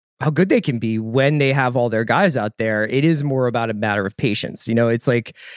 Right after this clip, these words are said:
if Ben Simmons had just torn his knee or something like that this season, I think the Sixers would be like, "Well, it's hugely disappointing, but we know who we are and we know how good we are when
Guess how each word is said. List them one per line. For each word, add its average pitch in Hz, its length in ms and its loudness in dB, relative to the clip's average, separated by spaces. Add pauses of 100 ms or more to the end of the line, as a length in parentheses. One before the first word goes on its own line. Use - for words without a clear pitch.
if 160 140 2
Ben 233 160 6
Simmons 190 260 4
had 143 80 -6
just 135 220 -4
torn 143 200 0
his 127 120 -2
knee 120 220 2
or 113 80 2
something 110 280 -2
like 107 200 0
that 98 220 0
this 107 120 -6
season, 107 380 -2
I 107 80 2
think 117 180 -2
the 117 60 0
Sixers 110 420 -4
would 110 140 -4
be 113 80 2
like, 104 160 -2
"Well, 110 100 -4
it's 101 100 -6
hugely 151 300 4
disappointing, 113 600 -2
but 104 120 -2
we 107 120 0
know 110 180 4
who 127 80 2
we 120 140 0
are 107 180 0
and 104 80 -2
we 107 80 0
know 104 220 2
how 113 120 -2
good 107 220 -4
we 101 140 -2
are 101 180 0
when 98 460 0